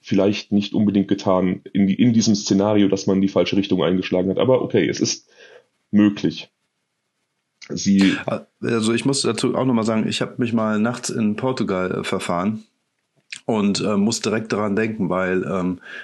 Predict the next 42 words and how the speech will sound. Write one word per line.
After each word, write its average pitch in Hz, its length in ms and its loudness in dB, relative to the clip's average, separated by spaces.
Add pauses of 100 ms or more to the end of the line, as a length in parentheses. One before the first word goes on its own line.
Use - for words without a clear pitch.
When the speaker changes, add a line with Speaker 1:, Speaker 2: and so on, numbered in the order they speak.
(100)
Speaker 2:
es 104 100 -6
da 101 140 -2
nämlich 98 300 0
auch 120 140 -2
so, 101 140 -2
es - 200 -2
waren 117 140 2
jetzt 107 160 -2
keine 101 220 -2
Klippen 185 600 -2
in 120 160 -2
dem 120 200 0
Sinne, 139 240 0
sondern 107 240 0
es - 140 -4
war 104 120 0
halt 101 180 -2
normales, 104 640 0
ähm, 90 640 -4 (960)
ich - 220 -10 (180)
glaube, 95 560 -2
ich - 160 -6
würd's - 160 -2
mal 87 140 0
als 85 220 -4
Wohn-Schrägstrich-Hotelgebiet 110 1400 0
nennen. 135 380 0 (480)
Äh, 90 100 -4
es 90 180 -2
war 92 80 -2
im 90 100 -2
Algarve 107 680 0
und, 87 380 -4
ähm, 87 400 -6 (400)
alles 117 300 -2
total 98 320 -4
dunkel 123 420 -2
und 104 300 -4
die 107 80 0
hatten 120 200 -2
halt 120 180 -2
auch 120 260 -2